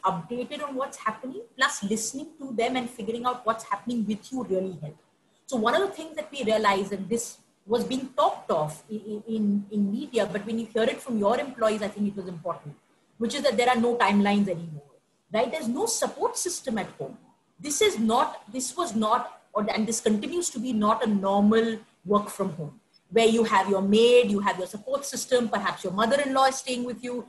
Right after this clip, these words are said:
somebody's there to take care of your family, food. You had women and men,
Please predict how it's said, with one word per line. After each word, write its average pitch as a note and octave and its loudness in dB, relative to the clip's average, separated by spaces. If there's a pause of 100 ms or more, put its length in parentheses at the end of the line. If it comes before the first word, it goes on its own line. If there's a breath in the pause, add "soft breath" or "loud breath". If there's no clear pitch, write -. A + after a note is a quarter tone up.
(160 loud breath)
somebody's A3 0
there G#3+ 2
to G#3+ -6
take G3 -2
care G3+ 2
of F3+ -8
your E3 -10
family, B3+ 0 (200)
food. D4 2 (840 loud breath)
You C4+ 0
had D#4+ 2
women C4 0
and A3 2
men, G#3+ 2